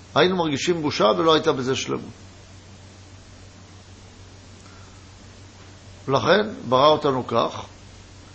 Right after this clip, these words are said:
שאנחנו נוכל לעשות פעולות מצידנו, כדי לקנות את הדבקות הזאת,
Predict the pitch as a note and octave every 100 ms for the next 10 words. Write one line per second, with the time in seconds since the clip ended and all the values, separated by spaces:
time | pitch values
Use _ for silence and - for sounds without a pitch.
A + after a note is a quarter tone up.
0 | - - C#3+ F#3 F#3+ D3+ E3+ E3 C3+ D#3+
1 | - D3+ D3 E3 D#3+ - C3 C3 B2+ E3
2 | G3 - - - E3 F3+ F3 E3 F#3 G3+
3 | F3+ F3+ D3+ D#3+ F#3 F3+ E3+ G#3+ A3+